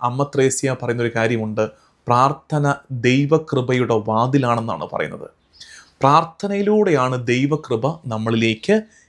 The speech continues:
എത്തുന്നത്. അപ്പോൾ ഈ വാതിൽ അടഞ്ഞു കിടന്നാൽ ഈ ദൈവകൃപ എങ്ങനെ നമ്മളിലേക്ക് എത്തും? പ്രാർത്ഥനയിലാണ് ദൈവകൃപയുടെ കവാടത്തെ നമ്മൾ തുറന്നിടുന്നത്.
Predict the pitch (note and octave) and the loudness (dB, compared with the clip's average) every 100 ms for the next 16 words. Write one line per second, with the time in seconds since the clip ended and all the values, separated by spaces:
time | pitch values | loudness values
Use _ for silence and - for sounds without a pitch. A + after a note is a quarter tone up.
0 | _ C3+ - B2+ A2 - - _ _ - | _ 0 2 -6 -8 -12 -16 _ _ -8
1 | B2+ E3 E3+ C#3 C3 D#3 F#3 D#3 C#3 D#3+ | 0 2 4 2 0 0 2 2 2 2
2 | C#3 B2 A#2+ G#2+ - - C3 A#2+ C3+ D3 | 2 2 0 -4 -6 -6 -4 0 0 0
3 | D#3 D3 C#3+ A#2 C3 C#3 A#2+ B2 B2+ B2+ | -2 -2 0 -2 -2 -2 0 0 0 0
4 | - A2 A#2+ A2 _ _ _ _ - A#2 | -4 -2 -2 -4 _ _ _ _ -2 2
5 | B2+ D3 - F3+ F#3+ D#3+ A2+ G#2+ A#2 A2 | 2 -2 -6 -4 0 2 0 -2 -4 -4
6 | B2 A2 A#2+ C#3 D#3 D#3 C3+ A#2 A#2+ A#2+ | -6 0 2 2 0 0 -2 0 0 0
7 | A2 A2 A2 A#2 A#2+ - A#2 G2+ _ - | -2 -2 2 2 2 0 -2 -4 _ -20
8 | _ _ A2 A2 - - A#2 A#2+ A2 G2+ | _ _ -6 -4 -4 -4 -2 -2 -2 -4
9 | D2 | -4